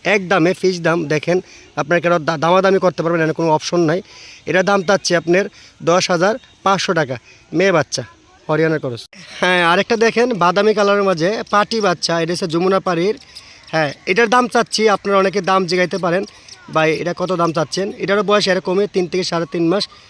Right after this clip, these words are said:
এটার দাম চাচ্ছি একদম অফার দামে, কোনো দামাদামি করার অপশন নাই, আট হাজার পাঁচশো টাকা,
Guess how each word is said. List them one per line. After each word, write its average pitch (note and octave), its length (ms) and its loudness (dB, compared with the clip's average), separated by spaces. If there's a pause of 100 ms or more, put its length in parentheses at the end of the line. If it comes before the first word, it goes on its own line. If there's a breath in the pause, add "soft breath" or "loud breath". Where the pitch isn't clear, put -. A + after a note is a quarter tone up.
(220 loud breath)
এটার F#3 160 -2
দাম G#3 160 2
চাচ্ছি G#3 400 0 (380 loud breath)
একদম F#3+ 440 0 (200)
অফার F#3+ 280 2
দামে, G3 300 2 (360 loud breath)
কোনো F#3+ 160 -2
দামাদামি G3+ 420 4
করার G3 180 4
অপশন F#3 280 2
নাই, G#3 220 2 (420 loud breath)
আট F#3 180 0
হাজার G3+ 180 4
পাঁচশো G3+ 280 -2
টাকা, G3 300 0